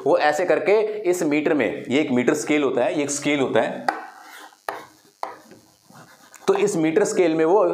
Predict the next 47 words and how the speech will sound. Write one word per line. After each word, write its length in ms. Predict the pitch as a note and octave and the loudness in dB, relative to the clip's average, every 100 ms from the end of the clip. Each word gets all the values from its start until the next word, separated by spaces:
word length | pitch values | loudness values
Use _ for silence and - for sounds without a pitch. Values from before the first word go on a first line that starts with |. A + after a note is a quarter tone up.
| - | 0
reading 320 | G#2+ A2+ C3 | 2 4 2
हमें 140 | A2 A2 | 2 0
मिल 140 | G#2 | 0
जाती 260 | G#2 A2 E3+ | 2 2 4
है, 140 | F#3+ - | 2 2
और 240 | - A#2+ A#2+ | 2 2 4
हम 160 | B2 | 2
कहते 180 | B2+ A#2+ | 2 2
हैं 80 | F3 | 2
कि 80 | E3 | 2
हमने 260 | B2 D3+ | 2 2
जितना 260 | D3 C#3+ E3 | 0 2 2
current 260 | D#3+ D3 D3 | 2 0 0
flow 200 | D3+ D3+ | 0 2
कराया, 540 | D3+ G3 D3+ - - | 4 4 2 -4 -4
उतना 240 | B2 B2+ B2+ | 0 2 2
ही 100 | A2+ | 2
वो 120 | G#2+ | 0
उसमें 480 | G2+ C#3 A3 - - | 0 0 -2 -4 0
ऐसे 240 | G2+ A#2 | 0 0
move 240 | F#2+ G2+ G2+ | 0 -2 2
किया, 220 | C3 C#3 - - - | 2 2 -4 -10 -2
जितने 320 | D3+ F#3+ G#3+ | 0 2 2
angle 400 | D#3+ D#3 F3 G3+ | 2 2 4 4
से 120 | A3 | 4
ही 40 | G#3+ | 4
रिफ्लेक्ट 360 | G3 G#3+ G#3 | 4 2 2
करता 240 | G#3+ G#3+ A#3 | 0 2 2
है, 300 | D3 - - | 2 -2 -2
उस 140 | - | 0
angle 200 | E3 C#3+ | 0 0
को 60 | C#3 | 0
हम 60 | B2+ | 0
कहते 200 | C3+ F#3 | 0 0
हैं 240 | G#3+ - - | -4 -6 -4
phi, 180 | - G2 F#2 F#2 - - - - - - - - - - - - A2 | 2 2 2 -6 -10 -10 -12 -16 -20 -20 -14 -14 -14 -18 -20 -6 -2
angle 280 | A#2 B2 | 0 2
of 160 | F#3 - - C3+ | 2 0 0 0
deflection। 560 | B2+ G2+ - - C#2+ C2+ - - _ _ - - | 2 0 0 -4 -6 -8 -18 -20 _ _ -20 -4
ये 100 | D3+ | 0
तो 60 | G#3+ | 0
इस 180 | B3 - | 0 4
diagram 340 | C3+ D#3+ G3 | 6 6 4
के 100 | F3+ | 4
बारे 200 | A#2 F2+ | 2 2
में 100 | E2 D2+ | 0 -2
था, 160 | C2+ | -4